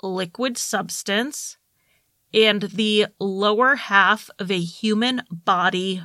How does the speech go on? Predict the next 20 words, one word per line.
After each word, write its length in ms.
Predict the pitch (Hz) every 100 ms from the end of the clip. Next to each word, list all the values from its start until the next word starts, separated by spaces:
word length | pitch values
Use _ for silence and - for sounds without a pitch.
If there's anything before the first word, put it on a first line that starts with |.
| -
floating. 920 | _ - - 185 180 160 143 139 170 165 _ _ _ _ _ _ _ _ _ _ _ _
They 260 | 196 214 208
immediately 680 | 196 208 269 277 262 240
suspected 840 | 220 240 - - 175 170 226 247 202
that 160 | 196
this 220 | 180 170
was 140 | 185 170
the 100 | 190
body, 600 | 175 175 170 196 269 269 _
or 160 | - 196
what 160 | 180 165
was 200 | 180 170
left 400 | 185 247 262 269
of 160 | 226
the 80 | 226
body, 640 | 180 156 156 160 160 170 - _ _
of 120 | 180
forty-five-year-old 1160 | 170 - 226 294 - 220 214 190 190 180 180 170 - _
Tim 380 | - 208 185 175 165
Schuster. 800 | - - 180 165 - - - 170